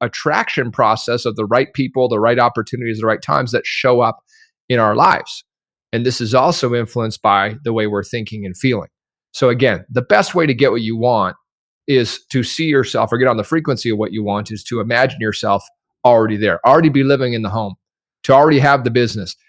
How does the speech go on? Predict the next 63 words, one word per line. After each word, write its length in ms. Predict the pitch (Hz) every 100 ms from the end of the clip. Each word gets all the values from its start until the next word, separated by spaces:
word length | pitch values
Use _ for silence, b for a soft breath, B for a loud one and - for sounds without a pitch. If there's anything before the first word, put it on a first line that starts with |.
| -
And 80 |
you're 120 | 139 135
taking 300 | 202 208 175
time 180 | 175
to 80 | 160
imagine 360 | 143 196 160 104
it. 80 | -
How 200 | 147 190
often 260 | 185 180
are 60 | 170
you 160 | 165 160
doing 220 | 240 147
it? 100 | 113
Well, 100 | 170
you're 80 | 180
probably 240 | 233 226
doing 140 | 165 180
it 60 |
when 80 | 151
you're 80 | 139
laying 200 | 139 143
in 80 | 104
bed. 220 | 120 151
That's 180 | 127 -
a 60 | 120
good 160 | 120
time. 340 | 123 120 156 180 _ _ _ _
Maybe 180 | 127 147
you 80 | 143
spend 220 | - 143
a 20 |
little 180 | 131 135
time 240 | - 131 131
in 60 |
the 60 | 110
morning 340 | 113 127 143
in 60 | 123
your 120 | 110
meditation, 680 | 123 120 - 135 143 147 139
your 100 | 104
prayer. 440 | - 135 143 139 - _ _
Maybe 180 | - 123
it's 100 | 113
five 220 | - 127
minutes, 240 | 127 131 -
whatever. 320 | 131 131 143
You're 160 | 113 98
writing 340 | 120 151 151
about 240 | 131 139
it. 100 | 139 - _ _ _ _ -
I 120 | 160
don't 160 | 147 92
know. 160 | 104
There's 180 | 147 110
no 200 | 147 104 87 _
right 120 | 127 123
or 80 |
wrong 240 | 107 120 143
to 60 |
this 120 | 104 95
stuff. 300 | 110 127 -
I 60 |
mean, 240 | 117 113